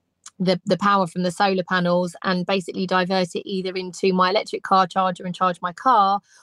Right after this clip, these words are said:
or put it into my underfloor heating system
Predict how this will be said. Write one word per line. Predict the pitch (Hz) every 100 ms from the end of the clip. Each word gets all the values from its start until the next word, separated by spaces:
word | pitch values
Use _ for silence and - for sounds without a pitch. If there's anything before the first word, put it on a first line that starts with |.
| _ -
or | 202 185
put | 220
it | 202 196
into | 185 -
my | 185 180 180
underfloor | 202 196 165 190
heating | 180 202 - 185
system | - 190 - 180 180 175